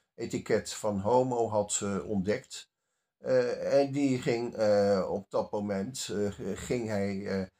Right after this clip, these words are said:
hetero mannen wilde hij bekeren tot het homoschap. Nou, toen zakte mijn broek helemaal ervan af. Ik vond dat eigenlijk totaal niet kunnen.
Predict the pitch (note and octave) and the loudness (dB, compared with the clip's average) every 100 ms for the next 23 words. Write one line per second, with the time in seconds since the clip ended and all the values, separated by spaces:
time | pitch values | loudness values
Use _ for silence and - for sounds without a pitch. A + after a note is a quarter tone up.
0 | _ - B2 C#3+ D#3+ E3+ E3+ E3+ E3+ E3 | _ -6 -6 -4 0 0 2 2 2 2
1 | C3 - _ _ - C3 C3 C3 A#2+ A#2 | -2 -8 _ _ -6 -2 -2 0 0 -2
2 | A#2 D#3+ E3+ F3 E3 G2+ _ _ _ _ | -2 -4 -4 -4 -6 -8 _ _ _ _
3 | C#3+ C3+ A2+ A2 C3 D3+ D#3+ D#3+ - E3 | -4 -2 0 2 2 2 0 0 0 0
4 | C3 _ _ F2+ F2+ E2+ E2+ F#2 F2+ G2 | -2 _ _ -6 -4 -2 -4 -4 -4 -8
5 | F#2+ - - A#2+ A#2 G#2+ A2 A#2 B2+ A#2 | -6 -4 -6 -6 -6 -4 -4 -6 -6 -4
6 | A#2+ B2+ G2 F#2 F#2+ D#2 D#2+ - - _ | -2 -2 -2 -4 -2 -2 -4 -10 -18 _
7 | _ _ _ - B2+ - - D3+ C#3 - | _ _ _ -12 -12 -10 -6 -2 -2 0
8 | C3 B2 A2 G#2 _ _ _ _ B2+ - | 0 2 0 -6 _ _ _ _ -10 -6
9 | G#2+ G#2+ - G2 B2 G2 - A#2 E2+ D#2 | -4 -4 -4 -4 -4 -6 -8 -8 -8 -10